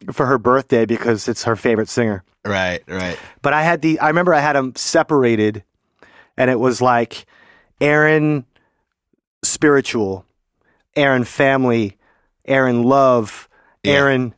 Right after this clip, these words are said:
Speaker 1: streets of New Orleans, you know, like,
Speaker 2: Yeah,
Speaker 1: growing
Speaker 2: yeah,
Speaker 1: up,
Speaker 2: yeah,
Speaker 1: you know,
Speaker 2: yeah.
Speaker 1: like, jazz and all that stuff. Um,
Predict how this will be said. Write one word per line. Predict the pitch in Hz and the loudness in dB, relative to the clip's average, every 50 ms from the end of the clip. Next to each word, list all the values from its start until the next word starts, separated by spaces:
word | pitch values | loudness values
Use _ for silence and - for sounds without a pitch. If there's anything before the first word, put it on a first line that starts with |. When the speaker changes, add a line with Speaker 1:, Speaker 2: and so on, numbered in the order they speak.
| _ | _
Speaker 1:
streets | - - - - - - 151 156 - - - | -8 -8 -6 -4 -2 0 0 0 0 0 -2
of | 135 | 0
New | 135 131 | 2 4
Orleans, | 127 127 127 123 120 113 104 98 98 - - - - _ _ - _ _ - | 4 4 4 2 2 2 0 -2 -4 -4 -6 -8 -10 _ _ -20 _ _ -4
you | 135 | -2
know, | 127 123 | 0 0
like, | 107 | 0
Speaker 2:
Yeah, | 104 107 | 2 2
Speaker 1:
growing | 127 127 123 123 120 | 2 2 2 2 2
Speaker 2:
yeah, | 120 113 | 2 0
Speaker 1:
up, | 107 107 | 0 -2
Speaker 2:
yeah, | 110 90 87 85 | -2 -4 -4 -2
Speaker 1:
you | 85 127 | -2 -2
know, | 123 117 | -2 -2
Speaker 2:
yeah. | 110 | -2
Speaker 1:
like, | 113 131 120 117 107 | -2 -2 -4 -4 -2
jazz | - 139 135 127 120 120 117 110 107 - | 0 0 2 2 2 2 2 0 -2 -2
and | 135 127 123 | 0 0 2
all | 120 120 123 | 2 2 2
that | 127 120 | 0 0
stuff. | - - - 120 110 - - - - - - - - - - - | -2 -2 0 0 -2 -2 -6 -18 -20 -20 -20 -20 -20 -12 -6 -2
Um, | 135 131 123 117 113 113 117 | 0 0 2 0 0 -2 -4